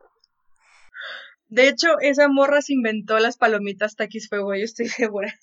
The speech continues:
Pero bueno, el caso es que, pues, hay que empezar por ahí, o sea, por entender que la comida, pues, es comida, no tiene la culpa, nosotros tampoco, o sea, aprender a balancearnos y a comer sin culpa, creo que es un punto muy importante.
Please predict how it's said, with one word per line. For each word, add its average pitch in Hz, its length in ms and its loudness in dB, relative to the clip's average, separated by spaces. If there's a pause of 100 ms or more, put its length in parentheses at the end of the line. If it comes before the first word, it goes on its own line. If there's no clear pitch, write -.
(120)
Pero 220 220 0
bueno, 190 340 -6 (180)
el 262 200 -2
caso 294 240 0
es 311 180 -4
que, 302 340 -6
pues, 262 180 -16
hay 254 120 -4
que 262 60 -8
empezar 269 340 -4
por 240 140 -4
ahí, 202 200 0
o 190 40 -8
sea, 190 140 -18
por 190 360 -8 (120)
entender 233 680 -4
que 320 80 -6
la 269 140 -2
comida, 240 760 -6 (140)
pues, 202 300 -20 (180)
es 214 220 -10
comida, 240 760 -4
no 220 200 -8
tiene 226 240 -8
la 180 200 -12
culpa, 226 420 -8
nosotros 208 520 -10
tampoco, 214 640 -12
o 190 100 -12
sea, - 240 -14 (420)
aprender 208 480 -6
a 226 80 0
balancearnos 220 880 -6
y 202 80 -14
a 202 100 -10
comer 190 260 -10
sin 196 220 -14
culpa, 185 340 -10
creo 190 160 -14
que 202 80 -20
es - 80 -20
un 220 140 -10
punto 214 280 -12
muy 208 100 -12
importante. 185 540 -14